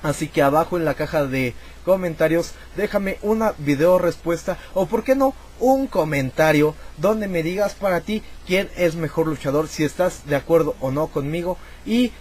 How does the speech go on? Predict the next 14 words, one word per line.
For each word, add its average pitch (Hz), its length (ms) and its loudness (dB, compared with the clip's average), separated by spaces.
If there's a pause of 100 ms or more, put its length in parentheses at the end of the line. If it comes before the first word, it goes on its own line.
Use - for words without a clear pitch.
(140)
qué 214 160 4
cambiarías 170 720 0
actualmente 156 880 -4 (320)
de 165 240 4
Sin 135 220 -8
Cara 160 300 2
para 131 260 0
darle 143 400 0
un 160 280 -2
empuje 151 400 -4
más 151 220 -4
importante, 147 500 -6
porque - 340 -8
créanme, 160 440 0